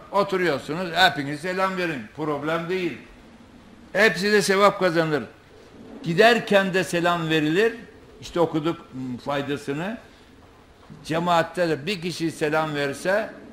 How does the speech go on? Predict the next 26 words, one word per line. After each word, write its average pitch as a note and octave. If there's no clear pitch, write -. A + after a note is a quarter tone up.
olur F3
bize F3
göre. D3
İmam F3+
Nevevi D#3+
Şafii'dir. D#3+
"Herkes D3+
verecek." C3
diyor C3
buna C3
göre. C3
Buna D#3
göre C3+
diyor, F#3+
herkes E3+
verecek. D3+
Yok. E3+
Bir B3
kişi D#3+
selam D#3
verse G3
onlar F3+
sorumluluktan F3
kurtulur. D3
Evet. F3
Ee, B2